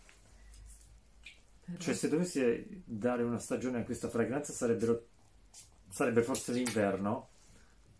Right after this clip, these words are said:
Speaker 1: Mm.
Speaker 2: intorno a Natale. Ha questo
Speaker 1: Mm.
Speaker 2: effetto busi particolare.
Speaker 1: E ha, hai presente come se,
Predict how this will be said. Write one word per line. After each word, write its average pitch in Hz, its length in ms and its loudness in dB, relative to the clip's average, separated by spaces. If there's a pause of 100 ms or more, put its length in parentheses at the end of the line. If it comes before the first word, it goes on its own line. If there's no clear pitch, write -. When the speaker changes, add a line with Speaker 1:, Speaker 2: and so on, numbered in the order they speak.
(360)
Speaker 1:
Mm. 285 280 -4
Speaker 2:
intorno 131 340 2
a 127 60 6
Natale. 110 600 2 (840)
Ha 139 120 0
questo 247 260 2
Speaker 1:
Mm. - 40 4
Speaker 2:
effetto 110 240 0
busi 98 440 2
particolare. 98 760 0
Speaker 1:
E 262 60 0 (100)
ha, 311 340 6 (260)
hai 311 160 0
presente 349 500 -2
come 226 240 4
se, 233 260 0